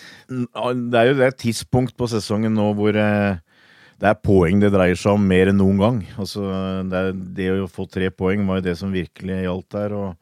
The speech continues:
det gjorde vi i en kamp hvor, eh, slurra en del, føler jeg. Eh, bra første omgang. Eh, så tok,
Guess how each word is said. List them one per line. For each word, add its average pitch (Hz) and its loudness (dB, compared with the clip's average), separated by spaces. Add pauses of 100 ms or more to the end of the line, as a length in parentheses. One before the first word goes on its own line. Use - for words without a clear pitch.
(120)
det 131 4
gjorde 110 6
vi 131 4
i 143 4
en 151 0
kamp 143 -2
hvor, 135 2
eh, 127 2
slurra 117 4
en 131 0
del, 180 2 (320)
føler 156 -2
jeg. 185 -4 (120)
Eh, 127 -2
bra 110 2
første - -6
omgang. 123 0
Eh, 117 -2 (260)
så - -10
tok, 104 -4